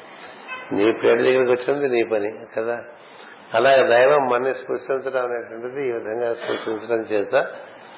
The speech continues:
ఈ యోగమునందు పురోగతి సాధిస్తూ, దీన్ని పది మందికి, దీని యొక్క వివరములు తెలుపుకుంటూ, దాని యందు ఆసక్తి ఉన్న వారితో కలిసి ఈ యోగాన్ని నిర్వర్తించుకోవటం అనేటువంటిది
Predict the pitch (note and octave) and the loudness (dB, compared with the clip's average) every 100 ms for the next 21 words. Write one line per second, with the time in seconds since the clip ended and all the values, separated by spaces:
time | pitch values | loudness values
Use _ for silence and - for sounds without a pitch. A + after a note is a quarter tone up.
0 | - - - C3+ C3+ C3+ C#3 C#3+ C#3+ C3+ | -20 -10 2 6 8 8 6 6 6 4
1 | B2+ - A2+ B2+ C3 B2+ B2 G#2+ A2+ A#2 | 2 0 2 4 4 0 -4 -2 0 0
2 | B2 A2+ - C#3+ D3+ B2 A#2+ B2 A#2 A2+ | -2 -6 -6 -4 -4 -4 -4 -4 -4 -4
3 | A2+ A2 A#2+ B2 B2 G#2 A2 A2 - D#3 | -6 -6 -6 -4 -6 -6 -6 -4 0 -2
4 | - - - - - - - B2 C3 C#3+ | -2 -14 -20 -20 -20 -20 -6 2 6 6
5 | D3+ D3+ D3 B2+ C3+ C3 C3 C3+ D3+ D#3+ | 6 6 4 4 0 0 -4 -4 -2 -4
6 | D3 C3+ B2+ C3+ C#3+ B2 B2 D3 C3+ C#3 | -4 -4 -4 -2 0 0 0 -4 -8 -6
7 | B2 A#2+ A#2 A2+ A2+ D3 C#3+ A#2+ A#2+ - | -4 -4 -4 -6 -4 -6 -2 -4 -4 -6
8 | C3 - - - - - - - B2 A#2+ | -8 -10 -20 -20 -20 -20 -20 -10 0 4
9 | A#2 B2 B2+ A#2 A2+ A#2+ - A#2 - A2+ | 4 4 2 2 2 0 -2 -6 -6 -2
10 | A2+ A2+ A2 G#2+ G#2 G#2 G2+ G#2+ | 0 2 0 -2 -4 -4 -4 -2